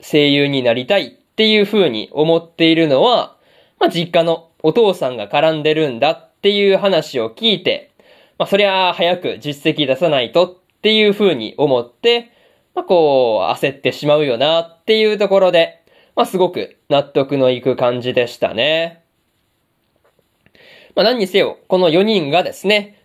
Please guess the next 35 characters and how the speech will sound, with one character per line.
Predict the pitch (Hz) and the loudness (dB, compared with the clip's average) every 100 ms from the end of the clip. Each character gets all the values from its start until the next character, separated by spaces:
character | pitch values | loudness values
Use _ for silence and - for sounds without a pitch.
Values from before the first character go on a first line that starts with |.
| _ | _
チ | - 202 | -2 0
ー | 156 | 2
ム | 127 | 0
と | 120 | -2
し | - | -2
て、 | 233 139 - _ _ | -2 -2 -10 _ _
こ | 214 | 0
れ | 226 | 2
か | 214 | 0
ら | |
ね、 | 214 220 _ - | 0 -6 _ -6
団 | 147 151 | -4 -4
結 | 151 151 156 | -4 -4 -4
し | 151 - | -10 -2
て | 170 | 0
い | 165 | 0
く | 170 | -2
こ | 185 | 0
と | 160 | 0
が | 117 107 | 0 0
で | 139 | -2
き | 208 | 0
る | 226 | 0
の | 196 | 0
か、 | 143 107 _ _ _ _ _ | 0 -4 _ _ _ _ _
や | 156 | -4
っ | - | -2
ぱ | 214 | -2
り | 131 | 0
そ | 196 | 0
の | 196 | 2
あ | 202 | 2
た | 185 | 0
り | 123 | -4
が | 101 - | -10 -14